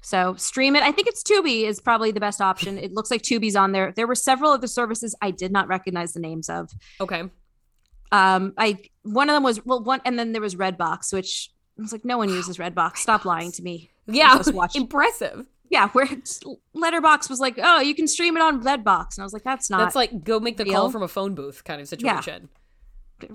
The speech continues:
Speaker 1: Like, I didn't even think Redbox had a streaming service. So anyway, that's what we'll be doing next.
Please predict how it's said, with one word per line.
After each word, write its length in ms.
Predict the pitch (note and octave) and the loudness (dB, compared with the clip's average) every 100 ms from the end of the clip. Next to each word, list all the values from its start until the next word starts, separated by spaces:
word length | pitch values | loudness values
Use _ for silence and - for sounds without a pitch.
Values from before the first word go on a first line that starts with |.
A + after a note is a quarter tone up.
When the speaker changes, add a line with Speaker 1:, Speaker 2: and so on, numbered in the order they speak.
| A#3+ A3 - _ _ | -16 -16 -18 _ _
Speaker 1:
Like, 140 | B3+ | -12
I 60 | - | -8
didn't 140 | A#3+ | -6
even 120 | D4 C#4+ | -4 -4
think 180 | C4 A#3 | -4 -4
Redbox 360 | A3 A3 A3 | -4 -4 -4
had 80 | A3 | -6
a 60 | G#3 | -8
streaming 360 | - G#3 F#3 | -6 -4 -4
service. 420 | - E3 - - - | -8 -10 -8 -10 -4
So 220 | - C4 | 2 4
anyway, 400 | C4 G#3 F3+ F3 _ - _ | 4 2 0 -2 _ -20 _
that's 220 | - B3+ C#4+ | 2 2 2
what 100 | B3 | 0
we'll 100 | A3+ | 2
be 120 | A3+ | 2
doing 260 | G#3 F#3+ | 0 -2
next. 520 | F3+ D#3+ - - - | -6 -10 -10 -10 -10